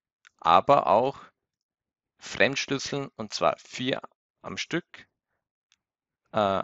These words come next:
angelegt worden sind, und zwar beispielsweise die Produkt-Model-I D. Diese befindet sich in der Tabelle hier.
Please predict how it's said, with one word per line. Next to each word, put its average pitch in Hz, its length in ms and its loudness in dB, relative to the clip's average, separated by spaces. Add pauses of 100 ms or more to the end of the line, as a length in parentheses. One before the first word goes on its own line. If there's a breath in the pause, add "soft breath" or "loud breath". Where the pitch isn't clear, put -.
angelegt 143 580 -2
worden 120 160 -2
sind, 117 420 -6
und 135 200 -8
zwar 98 440 2 (420)
beispielsweise 95 600 0
die 107 260 -8 (100)
Produkt-Model-I 95 1200 0
D. 71 280 -10 (1200)
Diese 151 280 -2
befindet 127 540 -6
sich - 380 -8 (560)
in 107 100 -14
der 95 140 -2
Tabelle 82 520 -4 (3000)
hier. 139 400 -4